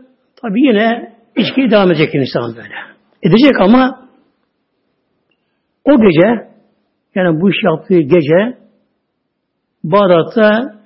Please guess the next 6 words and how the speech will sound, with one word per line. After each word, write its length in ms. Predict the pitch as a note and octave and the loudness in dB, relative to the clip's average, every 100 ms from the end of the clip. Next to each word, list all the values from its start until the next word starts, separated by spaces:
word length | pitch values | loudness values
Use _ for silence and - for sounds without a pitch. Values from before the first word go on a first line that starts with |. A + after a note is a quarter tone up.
| _ _ _ | _ _ _
bir 80 | C#4 | -8
Allah 420 | B3+ F3+ G#3 F3 D3 | -2 0 2 0 0
dostuna 920 | F3+ D#3 - F#3+ G#3+ G#3 A3+ - - | -2 -2 -2 0 2 0 -2 -8 0
rüyasında 840 | G3 G3+ E3 E3+ D#3 G#3+ C4+ - _ _ _ _ - | 2 2 0 -2 0 -2 -4 -8 _ _ _ _ -2
emir 280 | G3+ A3+ F3+ | 2 2 2
veriliyor. 340 | C#3+ A#2+ A2 | 2 0 -6